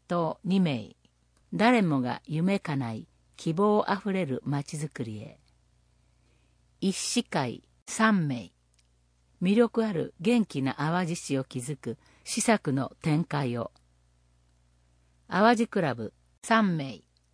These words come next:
若者に夢を。中高年に希望を。躍進する淡路市へ。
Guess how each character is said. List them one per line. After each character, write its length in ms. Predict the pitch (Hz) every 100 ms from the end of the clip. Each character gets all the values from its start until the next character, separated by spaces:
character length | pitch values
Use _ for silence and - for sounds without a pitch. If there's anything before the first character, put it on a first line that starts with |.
| _ _ -
若 260 | 180 233
者 280 | 220 220 214
に 180 | 202 -
夢 380 | 151 175 202 165
を。 180 | - - _ _ _ _ _ -
中 180 | 233 233
高 240 | 262 233
年 240 | 185 143
に 140 | 131 160
希 200 | - 185
望 320 | 190 190 175
を。 140 | 165 - _ _ _ _ _ -
躍 280 | 180 - 226
進 200 | 226 220
す 180 | -
る 200 | 214 214 -
淡 240 | 175 180
路 120 | 165
市 200 | - 135
へ。 180 | 120